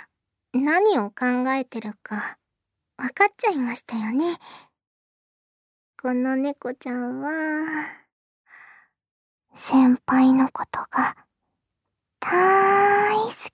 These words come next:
きなんです。<laughs> 先輩は猫ちゃんのこと好きになりました？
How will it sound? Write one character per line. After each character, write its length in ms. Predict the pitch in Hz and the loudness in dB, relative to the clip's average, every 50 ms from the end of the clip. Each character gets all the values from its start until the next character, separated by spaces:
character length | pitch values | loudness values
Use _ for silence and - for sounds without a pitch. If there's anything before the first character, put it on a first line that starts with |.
| _ _ | _ _
き 120 | - - - 349 349 - - _ _ _ _ _ _ _ _ _ _ _ _ _ _ _ _ _ _ _ - - | -12 -4 -4 -4 -4 -4 -8 _ _ _ _ _ _ _ _ _ _ _ _ _ _ _ _ _ _ _ -8 -4
な 180 | - - 349 339 | 0 2 2 2
ん 80 | - | 0
で 60 | - - 339 | -2 -4 -4
す。 100 | - - - - - - _ _ _ _ _ _ _ _ _ _ _ _ _ _ _ _ _ _ _ _ _ _ _ _ _ _ _ _ _ - - - 392 - _ _ _ - 466 480 - - - - - - - - _ _ _ _ _ _ _ _ _ _ | -4 -4 -4 -6 -6 -6 _ _ _ _ _ _ _ _ _ _ _ _ _ _ _ _ _ _ _ _ _ _ _ _ _ _ _ _ _ -20 -14 -12 -12 -14 _ _ _ -14 -12 -12 -10 -12 -14 -16 -18 -20 -20 -20 _ _ _ _ _ _ _ _ _ _
<laughs> 40 | - - - | -20 -16 -8
先 200 | - 320 311 302 302 - | -6 -4 -4 -4 -2 -2
輩 260 | 302 302 302 302 302 | -2 -2 -2 -2 -4
は 320 | 302 302 311 320 311 - - - - - - - _ _ _ _ _ _ _ - | -4 -4 -4 -4 -4 -6 -8 -18 -20 -20 -20 -20 _ _ _ _ _ _ _ -14
猫 400 | - 320 339 359 359 - 392 381 | -8 -4 -4 -4 -2 -4 -8 -6
ち 100 | - - | -4 -4
ゃ 80 | 285 | -4
ん 80 | 269 247 | -4 -4
の 140 | 220 - - | -6 -10 -16
こ 140 | - - - _ | -20 -20 -20 _
と 100 | - 240 | -12 -12
好 100 | 233 254 - - _ _ _ _ _ _ _ _ _ _ _ _ _ _ - - | -12 -12 -14 -20 _ _ _ _ _ _ _ _ _ _ _ _ _ _ -20 -20
き 140 | - 339 320 | -16 -10 -8
に 160 | 302 302 285 | -6 -6 -4
な 140 | 269 277 277 | -4 -6 -6
り 120 | 277 302 | -6 -6
ま 200 | 311 320 320 339 | -6 -6 -8 -8
し 100 | 349 - _ | -10 -12 _
た？ 140 | - 285 | -10 -10